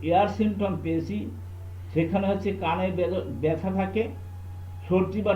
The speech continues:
ঠান্ডা লাগলে কানে কম শোনে। নোজ, আমরা নাকের যে সমস্ত লক্ষণগুলো ড্রাগ প্রুভিংয়ে পাওয়া গেছে, সেটা হচ্ছে সর্দি, হাঁচি,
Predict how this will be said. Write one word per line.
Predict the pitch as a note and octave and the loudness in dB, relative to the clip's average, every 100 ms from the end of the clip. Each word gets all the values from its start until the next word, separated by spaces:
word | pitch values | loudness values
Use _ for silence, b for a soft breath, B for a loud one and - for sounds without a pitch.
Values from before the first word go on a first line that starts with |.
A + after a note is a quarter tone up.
| F#3 | 2
ঠান্ডা | F3+ F#3 F#3+ | 0 2 2
লাগলে | F#3 F#3 F#3+ F#3 | 2 2 0 0
কানে | F3 F3+ F3+ E3+ | 0 2 0 0
কম | F3 E3+ D3 | 0 0 0
শোনে। | B2 G2 - - - - - - - - - - - - - - - - - - | 0 -2 -4 -10 -10 -10 -12 -12 -12 -12 -12 -12 -12 -12 -12 -12 -12 -12 -8 2
নোজ, | C#3 E3+ D3+ G2+ - - - - - - - - - - - A2+ | 4 6 6 4 -4 -10 -12 -12 -12 -12 -12 -12 -12 -12 -8 -2
আমরা | C3+ D3+ | 2 4
নাকের | C#3 C3 D3+ G3+ G3 | 4 2 2 2 2
যে | F#3 F3+ | 0 -2
সমস্ত | F#3+ E3 D#3 F3 | -2 -2 -2 -2
লক্ষণগুলো | D#3 D3+ E3+ E3 D#3+ D#3+ | -2 -2 -2 -2 0 0
ড্রাগ | D#3 D3+ D3+ | 0 -2 -2
প্রুভিংয়ে | D#3+ D#3+ D3 C#3+ | -4 -4 -2 -4
পাওয়া | C#3 C3+ C#3+ | -2 0 0
গেছে, | D3 D3 - - - - - - - - - | 0 -2 -4 -6 -8 -12 -12 -12 -12 -12 -4
সেটা | D3 D3+ | 0 2
হচ্ছে | E3+ D#3+ E3 D#3 | 4 4 2 -2
সর্দি, | - D3 C#3+ E3 E3+ | 0 -2 -2 -2 -2
হাঁচি, | C#3+ C#3+ C3+ F#3 G3+ | -2 -2 -2 -4 -4